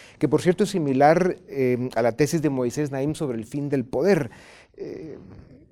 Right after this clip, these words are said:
¿cómo ves tú ese problema de las élites? ¿Puede sobrevivir la democracia sin las élites? Estamos fallando, sin duda alguna,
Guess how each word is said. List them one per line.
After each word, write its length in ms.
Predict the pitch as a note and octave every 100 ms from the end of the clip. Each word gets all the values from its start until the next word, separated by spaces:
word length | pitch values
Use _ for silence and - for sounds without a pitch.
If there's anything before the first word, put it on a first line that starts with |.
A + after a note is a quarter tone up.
| -
¿cómo 220 | F3+ G#3
ves 200 | G#3 G#3+
tú 100 | -
ese 140 | F3 C#3
problema 400 | B2+ C3+ D3 C#3
de 60 |
las 180 | A2+ -
élites? 300 | C#3+ A#2 -
¿Puede 300 | - D3 E3+
sobrevivir 540 | E3 D3+ C3+ A#2 C3
la 60 | F#3+
democracia 480 | F#3 E3 D3+ D#3+ E3
sin 140 | D#3
las 140 | B2 C3+
élites? 380 | D#3+ D3+ D#3+ - - -
Estamos 400 | - - D#3 C#3
fallando, 440 | - G2+ C3+ F#3+ F#3+
sin 180 | D3+ C3
duda 180 | C#3+ D3
alguna, 460 | C3 D3 D#3+ D#3